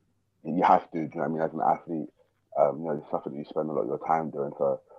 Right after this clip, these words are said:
Speaker 2: there's no point doing it if you're not having fun. Um, you know, it's a bit different, I guess, if you're a boxer and you're making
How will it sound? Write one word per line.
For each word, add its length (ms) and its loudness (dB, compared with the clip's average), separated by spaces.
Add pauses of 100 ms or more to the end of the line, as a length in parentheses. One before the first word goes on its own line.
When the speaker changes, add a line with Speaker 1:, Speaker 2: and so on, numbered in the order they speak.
(140)
Speaker 2:
there's 160 -4
no 160 6
point 260 -4
doing 240 4
it 100 -8
if 200 -6
you're 120 -8
not 120 0
having 240 -4 (100)
fun. 280 0 (560)
Um, 240 -4 (240)
you 80 2
know, 80 6
it's 120 4
a 40 6
bit 160 10
different, 280 4
I 60 6
guess, 220 2
if 160 -8
you're 160 4
a 40 4
boxer 440 4
and 100 0
you're 120 -2
making 460 -4